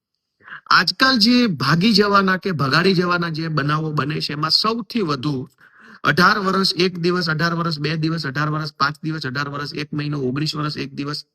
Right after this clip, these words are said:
આ ગેપની અંદર ઘટનાઓ બહુ બને છે. એનો એક સ્વાભાવિક અર્થ એવો નીકળે કે દીકરી જ્યારે સાડા, સાડા સોળ વર્ષ, સોળ વર્ષ, સત્તર વર્ષની છે ત્યારથી આવા બધા પ્રકારના એને ફસાવવાનું કે ભગાડી જવાનું અથવા એની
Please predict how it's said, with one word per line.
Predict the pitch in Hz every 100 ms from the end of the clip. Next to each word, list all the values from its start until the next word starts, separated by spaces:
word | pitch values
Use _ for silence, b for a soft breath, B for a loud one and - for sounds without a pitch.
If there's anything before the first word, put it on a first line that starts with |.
| -
આ | 139 196 226
ગેપની | 180 180 190 202 214
અંદર | 185 180 190
ઘટનાઓ | 139 127 131 160 160
બહુ | 131 123 135
બને | 110 101 95
છે. | - - _ B B B B B 190 -
એનો | 190 240 294
એક | 262 262 -
સ્વાભાવિક | 185 160 160 190 247 269 - -
અર્થ | 233 269 226 -
એવો | 170 190
નીકળે | 175 131 127 120 107 143 196 _ _ _ _ _ b -
કે | 202
દીકરી | 165 202 240 262
જ્યારે | 214 214 220
સાડા, | - 151 165 185 175 -
સાડા | - 165 180 185 175 156 - -
સોળ | 190 196
વર્ષ, | 190 180 180
સોળ | 175 175 170
વર્ષ, | 170 170 165
સત્તર | 165 - 202 190
વર્ષની | 175 175 - 165
છે | 170
ત્યારથી | 170 - 139 175 - 214 - - _ _ _ _ _ _ _ _ _
આવા | 151 170 220 226
બધા | 185 165 185
પ્રકારના | 170 160 175 170 170
એને | 160 156
ફસાવવાનું | 160 - 147 165 160 156 156 156 151
કે | 151
ભગાડી | 135 120 139 147 147
જવાનું | 143 143 143 143 147 139
અથવા | 131 143
એની | 139 143 143 127